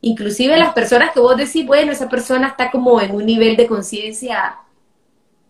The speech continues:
pero, pero mientras vivamos en este cuerpo,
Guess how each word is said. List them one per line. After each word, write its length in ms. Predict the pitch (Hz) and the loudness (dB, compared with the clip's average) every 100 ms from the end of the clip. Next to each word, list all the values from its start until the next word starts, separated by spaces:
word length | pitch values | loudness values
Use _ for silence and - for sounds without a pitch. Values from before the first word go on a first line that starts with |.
| _ | _
pero, 420 | - 254 254 233 - | 2 4 4 -2 -2
pero 320 | 247 233 226 233 | 0 2 0 0
mientras 460 | 240 254 247 226 | 2 4 4 0
vivamos 420 | 214 208 339 480 | 0 2 2 2
en 80 | 339 | 2
este 260 | 294 294 254 | 0 -4 -6
cuerpo, 640 | 262 220 - - 202 - | -2 -2 -2 -8 -20 -20